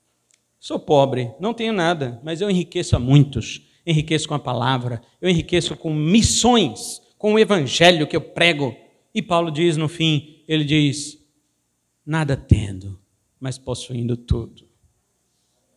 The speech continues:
Tiraram tudo do homem. Tiraram tudo do apóstolo. Você não tem casa mais. Você não pode nem constituir família.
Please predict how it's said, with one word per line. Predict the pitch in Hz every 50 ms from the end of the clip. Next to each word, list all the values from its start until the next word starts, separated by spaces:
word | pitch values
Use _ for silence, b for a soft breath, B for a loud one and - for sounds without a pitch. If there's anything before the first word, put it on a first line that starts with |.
| _ _ _ _ _ _ _ _ _ _ _ _ _ _ _ _ _ _ _ _ _ _
Tiraram | _ - 135 127 120 131 139 139 131 131
tudo | 127 - - 147 143 127 120
do | 117 110 117 113
homem. | 98 101 104 101 98 95 85 - - - _ _ _ _ _ _ _ _ _ _ _ _ _ _ _ _
Tiraram | _ - 143 131 147 160 156 156 151
tudo | - - - 180 180 147 131
do | 120 127
apóstolo. | 113 - - 110 104 95 - - - - - - _ _ _ _ _ _ _ _ _ _
Você | - -
não | 151 151 151
tem | 143 165 160
casa | 147 - 151 151 156 156 160
mais. | 156 139 135 143 139 - - - _ _ _ _ _ _ _ _ _ _ _ _ _ _ _ _ _ _ _ _ _ _ _ _ _ _ _ _ _ _ _ _ _ _
Você | 190
não | 190 190
pode | 185 196 196 185
nem | 190 208
constituir | 208 - 202 180 - - 190 180 - - 175 170
família. | 156 - 170 156 143 147 147 151 147 139 143